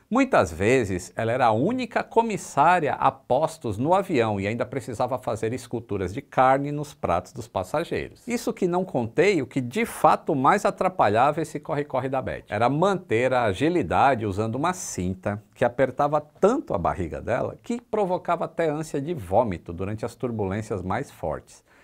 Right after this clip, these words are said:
que tinha que manter o shape. Foi paramentada desse jeito que ela atendeu a família de políticos mais famosa dos Estados Unidos,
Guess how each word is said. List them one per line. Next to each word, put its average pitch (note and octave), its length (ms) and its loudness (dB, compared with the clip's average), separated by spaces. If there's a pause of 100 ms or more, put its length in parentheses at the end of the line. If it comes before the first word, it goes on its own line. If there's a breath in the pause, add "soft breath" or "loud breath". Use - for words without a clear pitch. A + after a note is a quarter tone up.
(560 soft breath)
que G2 140 -6
tinha F2 200 -8
que F#2 180 -8
manter F2+ 360 -4
o F#2+ 100 -2
shape. - 760 -8 (100)
Foi F#3+ 140 0
paramentada F3+ 800 4
desse C#3+ 460 0
jeito A2+ 440 0
que - 80 -2
ela B2 140 4
atendeu B2 400 -2
a C3+ 60 2
família C3 360 -2
de C3 100 -4
políticos C#3 600 -4
mais D#3 320 0
famosa D#3+ 800 4
dos D3 160 -6
Estados D#3+ 400 -2
Unidos, E2+ 480 -8